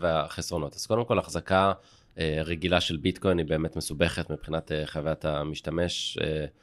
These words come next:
ומורכבת למשקיע ה-, הסביר, נקרא לזה ככה, והתוצאה של הקרן המחקה זה בעצם מאפשר לכל אחד מאיתנו להיכנס לברוקר של-, לחשבון הברוקר שלו, לחשבון הבנק שלו, ולקנות ביטקוין ממש,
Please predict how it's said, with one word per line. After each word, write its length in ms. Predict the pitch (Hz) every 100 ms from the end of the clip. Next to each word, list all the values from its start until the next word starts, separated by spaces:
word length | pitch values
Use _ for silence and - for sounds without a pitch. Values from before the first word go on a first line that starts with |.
| _ _
ומורכבת 800 | 85 85 78 104 90 90 - - 80
למשקיע 840 | 80 78 76 76 76 - 87 82
ה-, 400 | 78 76 73 73 73 _ _ -
הסביר, 540 | 78 - 87 85 67 - - -
נקרא 160 | 78 80
לזה 180 | 78
ככה, 240 | 92 104 127
והתוצאה 400 | 90 90 82 95
של 160 | - 87
הקרן 260 | 90 90
המחקה 480 | 85 82 90 131 131
זה 60 | 95
בעצם 380 | 80 92 - 90
מאפשר 400 | 82 78 - 95
לכל 300 | 80 92 87
אחד 240 | 92 107
מאיתנו 400 | 107 104 110 104 - - - -
להיכנס 600 | 80 - 82 85 - 80
לברוקר 680 | 78 76 73 73 95 95 87
של-, 180 | 85
לחשבון 320 | 78 80 87 82
הברוקר 320 | 101 104 92
שלו, 220 | 95 90
לחשבון 360 | 78 78 85 82
הבנק 280 | 92 120
שלו, 280 | - 120 120 - - - _
ולקנות 960 | - 78 92 82 78 - 107 98 - - -
ביטקוין 600 | 90 117 - 120 120 110
ממש, 600 | 80 98 147 160 -